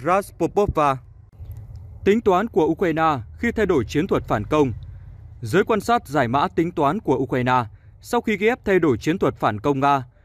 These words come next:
động thái khiến phương Tây tỏ ra hoài nghi về mức độ hiệu quả. Tổ chức Viện Nghiên cứu Chiến tranh Mỹ đã phân tích định hướng của Ukraine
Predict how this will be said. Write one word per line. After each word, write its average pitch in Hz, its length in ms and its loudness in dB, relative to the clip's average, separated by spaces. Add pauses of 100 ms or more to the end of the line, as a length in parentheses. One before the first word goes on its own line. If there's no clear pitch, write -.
(160)
động 170 200 -2
thái 170 200 2
khiến 185 180 2
phương 185 180 2
Tây 165 320 2
tỏ 113 180 2
ra 139 120 -4
hoài 135 180 2
nghi 143 240 2 (200)
về 127 180 -2
mức 208 160 -2
độ 165 100 0
hiệu 120 160 -2
quả. 113 260 0 (720)
Tổ 165 140 4
chức 262 260 -2
Viện 170 180 4
Nghiên 190 160 2
cứu 170 180 4
Chiến 165 240 -4
tranh 175 280 -2
Mỹ 180 300 0
đã 170 160 0
phân 170 180 -2
tích 247 240 -4
định 160 140 4
hướng 147 260 2
của 151 240 0
Ukraine 131 400 0